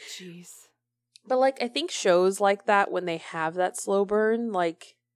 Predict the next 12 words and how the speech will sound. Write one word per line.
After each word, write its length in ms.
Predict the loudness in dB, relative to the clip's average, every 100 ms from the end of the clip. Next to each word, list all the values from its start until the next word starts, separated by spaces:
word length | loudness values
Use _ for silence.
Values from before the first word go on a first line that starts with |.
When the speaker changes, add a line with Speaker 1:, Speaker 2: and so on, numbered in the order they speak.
| _ _ _ _ _ -8
Speaker 2:
the 80 | -6
climax 560 | 0 0 2 0 -2
of 80 | -4
the 80 | -4
show 400 | 0 2 2 2
just 260 | -2 -8
feels 500 | -8 -8 -2 0 -2
more 240 | -4 -4 -4
intense 560 | -6 -8 -6 -6 -8
because 500 | -8 -12 -4 -4 -4
you've, 200 | -8 -6
like, 320 | -4 -4 -6